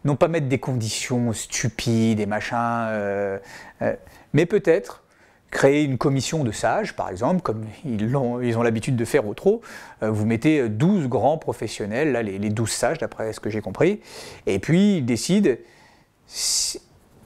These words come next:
l'entourage, par exemple, de Ready Cash fait la demande, dit, voilà, nous, on veut courir le Prix d'Amérique, on va le courir prêt, on va le courir avec une chance, comme ils ont l'air de, de l'affirmer, machin. Ils vont peut-être pas se qualifier au gain. Donc, ils font la demande en amont. Ils disent, voilà, nous, on aimerait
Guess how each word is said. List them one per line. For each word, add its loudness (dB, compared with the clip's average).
l'entourage, 4
par 2
exemple, -2
de 2
Ready 4
Cash 2
fait 4
la 4
demande, 0
dit, 0
voilà, 2
nous, 0
on 2
veut 2
courir 0
le 2
Prix -4
d'Amérique, -2
on 0
va 6
le -2
courir -2
prêt, 0
on 0
va 0
le -2
courir 0
avec -4
une -8
chance, -2
comme -2
ils -6
ont -4
l'air 0
de, -4
de -4
l'affirmer, -4
machin. 0
Ils 4
vont 0
peut-être -2
pas 2
se -2
qualifier -2
au 0
gain. 0
Donc, 6
ils -2
font 0
la 6
demande 0
en 2
amont. 0
Ils -4
disent, -2
voilà, 4
nous, 0
on 0
aimerait 2